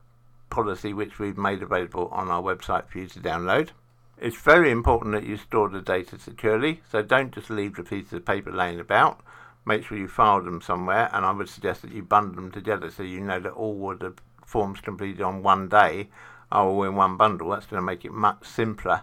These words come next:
if you do need to provide the information to N H S for track and trace. And then there's the question of how long you keep this data, and the government has said that you need to keep the data for twenty-one days,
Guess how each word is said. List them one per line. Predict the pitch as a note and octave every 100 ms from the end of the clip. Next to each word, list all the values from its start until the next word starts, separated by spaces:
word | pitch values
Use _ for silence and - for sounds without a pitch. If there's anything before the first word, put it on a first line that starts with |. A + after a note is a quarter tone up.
| -
if | - F#2+
you |
do | F2 B2
need | A2+ F2 F2
to | E2
provide | - F2+ E2+ E2
the | F2
information | F#2 - F#2 F2+ F2 F2+ F2+ -
to | F#2+ F#2+
N | F2+
H | F2 - -
S | F#2 F2+ -
for | G#2 F#2
track | - F#2 -
and | F2+
trace. | G#2+ A2+ D3+ - _ _ _ C#3+
And | D#3
then | F#3 G3
there's | F3
the | -
question | F#3+ F3 E3
of |
how | E3 E3
long | D#3+ D3+
you | D3
keep | E3 C3+
this | A2+
data, | - G#2 G#2 F2+ D2+ -
and | A2+ A#2+ A#2+ A2+
the | A#2
government | A2+ D3 E3 C3 A2+
has | A2+
said | - C3+ C3 - -
that | B2 A#2+ A#2
you | A#2+
need | D3+ C#3
to |
keep | B2 C#3 B2
the | G#2+
data | A#2 A#2+ A#2 A2+
for | - A2 G#2+
twenty-one | A2 - C#3+ C3 B2+ A#2 A#2 A#2 A2+
days, | A#2+ A2 D#2+ -